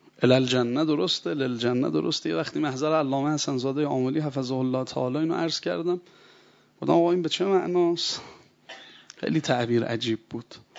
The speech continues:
ایشون فرمودن که بهشت مراتبی داره، بهشت مراتبی داره، سریداری هم داره. هر کسی نمی‌تونه بیاد بره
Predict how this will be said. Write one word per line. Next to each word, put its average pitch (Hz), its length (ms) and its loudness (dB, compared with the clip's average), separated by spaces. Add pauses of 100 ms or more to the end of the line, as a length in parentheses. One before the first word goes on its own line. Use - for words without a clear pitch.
(760)
ایشون - 240 0
فرمودن 160 600 2
که 175 120 -4
بهشت 151 480 4
مراتبی 123 680 -4
داره، - 240 -12 (2000)
بهشت 127 420 -2
مراتبی 123 560 -4
داره، - 240 -18 (580)
سریداری 127 680 4
هم 147 160 6
داره. 131 240 2
هر 123 220 -2
کسی 143 300 0
نمی‌تونه 170 340 2
بیاد 135 280 0
بره 127 260 0